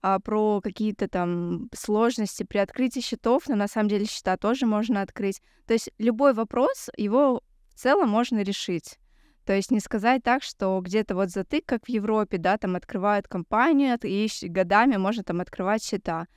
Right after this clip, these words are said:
То есть в Эмиратах все равно все можно решить. Плюс там тепло, солнечно, хорошо, и можно жить зимой. И я как человек, который вообще не любит зиму,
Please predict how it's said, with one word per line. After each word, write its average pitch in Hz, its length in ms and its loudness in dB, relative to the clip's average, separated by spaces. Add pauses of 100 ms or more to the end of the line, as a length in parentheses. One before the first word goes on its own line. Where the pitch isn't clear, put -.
(220)
То - 80 -6
есть 196 140 -6
в 214 60 -4
Эмиратах 262 420 0
все 254 220 0
равно 226 260 0
все - 240 -2
можно 240 360 0
решить. 202 540 -4 (540)
Плюс 262 380 0
там 190 420 0
тепло, 233 440 -2
солнечно, 208 520 -4
хорошо, 208 460 -4
и 196 80 -2
можно 202 420 -2
жить 202 220 -2
зимой. 196 420 0
И 226 60 2
я 202 120 2
как 202 160 -6
человек, 196 440 -2
который 190 240 -4
вообще 190 320 -2
не 196 100 0
любит 180 300 -2
зиму, 185 400 0